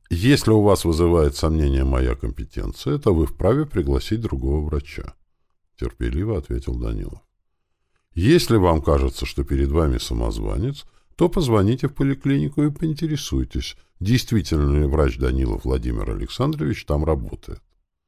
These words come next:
«Нет, ну что вы!» замахал руками отец. «Это я просто спросил». Зачитав вслух свои рекомендации, Данилов поинтересовался, все ли понятно.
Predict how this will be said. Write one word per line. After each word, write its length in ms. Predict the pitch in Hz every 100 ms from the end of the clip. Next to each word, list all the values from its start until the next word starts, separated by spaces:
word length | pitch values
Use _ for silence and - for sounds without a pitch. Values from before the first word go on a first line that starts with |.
| _ _ _ _ _ _ _ -
«Нет, 560 | 135 170 185 170 - -
ну 120 | 127
что 500 | - - 214 160 90
вы!» 240 | - - - - - - -
замахал 580 | - 78 104 - - -
руками 440 | - - 62 62
отец. 540 | 71 82 - - - - - - - - - -
«Это 180 | 120 156
я 120 | 165
просто 360 | 160 156 - -
спросил». 680 | - 135 - - - - - _ _ _ _ _ _ _ _ _ _ _ _ _ _ _ _ _ _ _ _ _ _ _ _ _ -
Зачитав 640 | 101 123 - 160 175 165
вслух 360 | - 139 120 -
свои 320 | - 95 87
рекомендации, 840 | 71 - 69 71 90 156 - 127
Данилов 460 | 95 85 101 131 -
поинтересовался, 920 | 92 85 78 90 85 78 64 55 -
все 220 | - - 90
ли 120 | 85
понятно. 580 | - 67 - - -